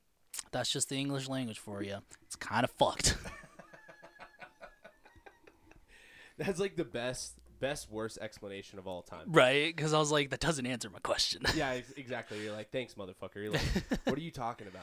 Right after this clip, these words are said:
Speaker 2: But, no, I mean, like, one, first off, where are you from? I guess I didn't know that.
Speaker 1: Oh, yeah, so I'm originally from Texaco.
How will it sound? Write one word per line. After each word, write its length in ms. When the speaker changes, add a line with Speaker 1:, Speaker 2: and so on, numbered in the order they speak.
Speaker 2:
But, 260
no, 180
I 120
mean, 180
like, 300
one, 360
first 220
off, 100
where 160
are 60
you 140
from? 260
I 140
guess 180
I 40
didn't 160
know 140
that. 140
Speaker 1:
Oh, 160
yeah, 180
so 160
I'm 120
originally 320
from 180
Texaco. 640